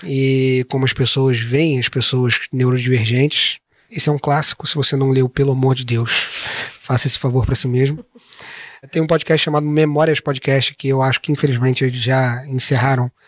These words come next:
mas segue o episódio Nise da Silveira no Spotify, procurem, é muito bom. O documentário Imagens do Inconsciente, sobre Nise da Silveira, de oitenta e oito, que é maravilhoso. E, por fim, tem um artista, que é um designer gráfico,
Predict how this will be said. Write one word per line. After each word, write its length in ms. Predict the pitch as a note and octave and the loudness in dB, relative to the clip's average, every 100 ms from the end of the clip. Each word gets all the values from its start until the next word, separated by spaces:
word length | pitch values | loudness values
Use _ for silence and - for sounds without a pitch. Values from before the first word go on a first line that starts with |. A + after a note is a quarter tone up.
| - - _ | -20 -20 _
mas 220 | E3+ C3+ | -6 -2
segue 240 | - D3+ D3+ | 0 0 0
o 40 | |
episódio 480 | D3+ D3 C#3 C#3+ C3+ | -2 0 0 2 2
Nise 240 | C3+ C3+ | 0 0
da 100 | C#3 | 0
Silveira 500 | B2 D3 B2+ C3+ D#3 | 0 0 0 2 2
no 200 | D#3+ D3+ | 2 2
Spotify, 560 | C3 - C#3 - C3+ D3+ | 0 0 -2 -2 0 0
procurem, 400 | C#3+ B2 E3 D#3 | 0 -4 0 2
é 40 | B2 | 2
muito 300 | C3 E3 C#3 | 0 -2 -2
bom. 300 | C3 C#3 E3+ _ _ _ - - - _ - | 0 0 -2 _ _ _ -20 -20 -20 _ -8
O 20 | |
documentário 520 | E3+ F3 F#3 E3+ D#3+ E3 | -2 0 2 2 4 4
Imagens 420 | D3 D3+ D3 C#3 | 4 4 2 2
do 60 | |
Inconsciente, 760 | C#3+ C#3 D3 - C#3+ F3 - - | 0 0 -2 0 2 0 0 -4
sobre 440 | - - D#3 D#3+ C#3+ | -4 -2 2 2 4
Nise 240 | C#3 B2+ | 2 2
da 120 | C3 | 0
Silveira, 480 | B2+ C3+ B2 C3+ D3+ | 0 -2 0 0 2
de 80 | C3+ | 0
oitenta 260 | C3 C3+ C3 | 0 0 2
e 40 | |
oito, 320 | C3 D#3 - - | 2 2 -2 -10
que 100 | C#3 | -4
é 60 | |
maravilhoso. 640 | B2+ B2+ B2 B2+ D3+ D#3 E3+ _ - - - - _ - | -2 0 0 2 2 2 -4 _ -20 -20 -20 -20 _ -8
E, 300 | E3 D#3+ D#3+ | 0 4 4
por 280 | - E3+ - | 2 -2 -2
fim, 440 | - F#3 D3 A#2 - | 0 2 2 -4 -6
tem 180 | D3+ E3 | 0 2
um 140 | D#3+ | 2
artista, 720 | C#3+ - - D3+ - C#3 C#3 F3 _ _ _ _ _ - | 0 0 0 0 0 -4 -10 -14 _ _ _ _ _ -12
que 140 | - | -2
é 80 | C3+ | 0
um 100 | B2 | 2
designer 440 | A#2+ A#2+ B2 A2+ A2+ | 0 0 2 0 0
gráfico, 520 | A#2+ A#2+ - - | 0 0 -4 -8